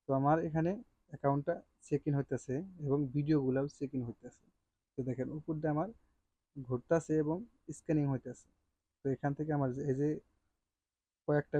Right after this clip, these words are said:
ভিডিওতে আমার সমস্যা হয়তো থাকবে, তো সবগুলো আমার এখানে যেটা ভিডিও ভালো আছে সেটা টিক মার্ক বা গ্রিন স্ক্রিন টিক মার্ক দিয়ে থাকবে। পোস্ট রেস্ট্রিক্ট,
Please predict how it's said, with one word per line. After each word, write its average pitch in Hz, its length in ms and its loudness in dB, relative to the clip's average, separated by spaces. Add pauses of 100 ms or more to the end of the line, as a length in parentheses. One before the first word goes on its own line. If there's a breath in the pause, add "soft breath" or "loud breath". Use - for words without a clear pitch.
ভিডিওতে 151 360 2 (100)
আমার 131 140 2 (100)
সমস্যা 131 400 0 (200)
হয়তো 131 260 -2 (160)
থাকবে, 127 300 0 (720)
তো - 80 -6 (120)
সবগুলো 165 320 -2 (120)
আমার 160 160 2 (120)
এখানে 143 260 -2 (840)
যেটা 127 260 -2 (140)
ভিডিও 131 220 2 (120)
ভালো 117 180 0 (140)
আছে 143 200 -8 (140)
সেটা 151 240 -8 (280)
টিক 143 240 -8
মার্ক 123 160 -2 (480)
বা 143 80 -6 (180)
গ্রিন 135 220 4 (120)
স্ক্রিন 160 240 -6
টিক - 220 -20
মার্ক 131 220 -4
দিয়ে 165 120 0 (440)
থাকবে। 117 260 -6 (720)
পোস্ট 151 260 0 (220)
রেস্ট্রিক্ট, 139 440 2